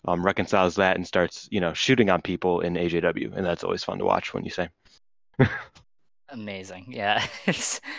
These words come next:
Speaker 2: I just love such a chaotic presence, um, even
Speaker 1: Ha-
Speaker 2: if she is completely outmatched by her, her raw as fuck teammate.
Speaker 1: Have you, have you seen that match where she just, like, sort of shot on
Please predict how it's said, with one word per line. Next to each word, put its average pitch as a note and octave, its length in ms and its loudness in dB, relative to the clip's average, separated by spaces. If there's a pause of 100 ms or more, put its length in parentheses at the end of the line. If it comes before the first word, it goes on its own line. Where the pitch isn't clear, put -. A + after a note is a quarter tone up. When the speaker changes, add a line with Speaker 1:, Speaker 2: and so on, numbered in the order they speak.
(160)
Speaker 2:
I B2 40 -6
just C#3+ 180 0
love A#2 260 2
such - 260 -6
a A2 80 -6
chaotic F#2+ 540 -2
presence, G2+ 640 -6
um, F#2 340 -8
even G2+ 280 -10
Speaker 1:
Ha- B2+ 100 2
Speaker 2:
if - 180 -4 (440)
she G#2+ 80 0
is G2+ 240 -4 (180)
completely G#2 580 -2
outmatched F#2+ 580 -4
by G2 160 -2
her, F#2+ 360 -4
her G2 160 -6
raw F#2+ 420 0
as - 120 -12
fuck - 340 -8 (100)
teammate. G2 420 -12 (1000)
Speaker 1:
Have B2+ 220 0
you, F3+ 180 4
have B2+ 180 4
you F3+ 120 4
seen A2 320 4
that A2+ 160 4
match B2+ 320 2
where G#2 100 6
she - 180 0
just, F#2+ 220 -2
like, G2+ 260 0
sort G#2+ 240 2
of F#2+ 60 2
shot F#2 480 2
on F2+ 380 0